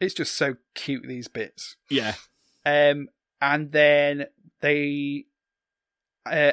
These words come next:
Speaker 1: Adam's got a balloon, and it causes Wayne to have a brainwave for the, uh, what could be
Speaker 2: It's
Speaker 1: causing an issue with his, with his work.
Speaker 2: It, it, it causes what I like to call a House moment.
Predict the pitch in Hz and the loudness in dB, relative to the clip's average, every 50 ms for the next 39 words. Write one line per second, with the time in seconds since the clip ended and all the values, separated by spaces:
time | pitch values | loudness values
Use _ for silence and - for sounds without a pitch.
0 | - - 190 202 180 170 - - - 151 143 147 147 156 165 160 165 165 165 165 | 2 2 0 0 0 0 0 0 -2 0 0 0 2 2 2 2 0 0 -2 -4
1 | 165 - _ _ - - _ _ _ _ _ _ _ _ - 139 139 135 135 139 | -6 -10 _ _ -20 -20 _ _ _ _ _ _ _ _ -6 -2 -2 -2 -2 -2
2 | 139 139 131 - - _ _ _ _ - 156 - - - - - 180 175 180 185 | -4 -6 -8 -12 -14 _ _ _ _ -4 -4 -4 -6 -8 -4 0 2 4 4 4
3 | 170 147 151 147 147 147 147 147 - - - _ _ _ _ _ _ _ _ 151 | 2 0 0 0 0 0 0 -2 -4 -8 -12 _ _ _ _ _ _ _ _ -6
4 | 143 151 151 156 151 151 143 - 139 139 135 139 131 - - 156 160 165 160 156 | -2 0 0 0 0 -2 -6 -6 -6 -6 -6 -6 -8 -2 0 2 2 2 2 0
5 | 151 147 143 143 139 - - 147 131 139 139 139 135 139 139 131 127 - - 135 | 0 2 2 0 -2 -4 -6 -6 -6 -4 -4 -6 -6 -6 -8 -8 -10 -8 -6 -6
6 | 131 127 127 127 127 120 113 - _ _ _ _ _ _ - 151 151 - - - | -4 -4 -4 -4 -4 -4 -4 -6 _ _ _ _ _ _ -4 -2 -2 -2 -2 -4
7 | 131 - 151 - - 151 143 143 139 123 139 143 139 139 151 214 - - - 175 | -4 -4 -2 0 0 2 2 2 0 -2 -4 -4 -4 -4 -2 -2 -4 -4 -4 -2
8 | 175 165 160 160 156 156 151 - - - - _ _ _ _ _ - 160 160 160 | -2 0 0 0 -2 -4 -4 -6 -10 -12 -16 _ _ _ _ _ -4 -2 0 0
9 | 156 135 143 151 147 127 123 113 - - - - - - _ _ _ _ _ - | -2 -2 -2 0 2 2 0 0 -4 -10 -14 -20 -20 -20 _ _ _ _ _ 0
10 | 170 180 - 214 185 185 190 180 185 180 - - 220 220 214 170 180 185 143 156 | 0 2 2 2 2 2 2 0 -2 -4 0 4 4 6 6 4 4 2 2 2
11 | 196 185 170 160 165 165 160 151 - - - - 165 151 147 151 - 131 127 117 | 2 4 6 6 6 6 4 2 0 -4 -2 0 0 2 2 0 0 0 -2 -2
12 | - - 170 156 135 117 - - - - 123 117 113 110 107 104 107 - - - | -2 -2 -2 -2 0 -2 -4 -6 -6 -6 -4 -4 -4 -4 -4 -6 -8 -8 -10 -10
13 | - | -12